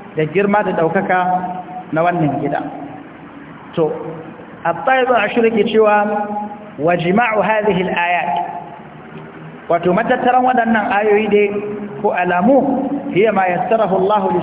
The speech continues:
sukkani al-haram wa za'irihi min turuqil khair." Abubuwan da Allah Madaukakin Sarki ya hore ma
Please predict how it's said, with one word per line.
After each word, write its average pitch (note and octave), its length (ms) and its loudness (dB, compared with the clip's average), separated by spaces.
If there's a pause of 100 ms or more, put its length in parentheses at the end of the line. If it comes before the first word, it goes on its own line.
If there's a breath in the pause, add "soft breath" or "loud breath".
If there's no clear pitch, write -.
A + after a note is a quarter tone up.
sukkani G3 400 0
al-haram G3+ 480 0
wa F3 160 2
za'irihi F#3+ 720 2 (580)
min D#3+ 300 0
turuqil E3+ 480 2
khair." F#3 300 0 (760)
Abubuwan A3 480 4
da G3+ 120 0
Allah G#3 220 0
Madaukakin F#3+ 500 0
Sarki G#3 380 0
ya G#3+ 100 4
hore A3+ 360 4
ma F#3 200 2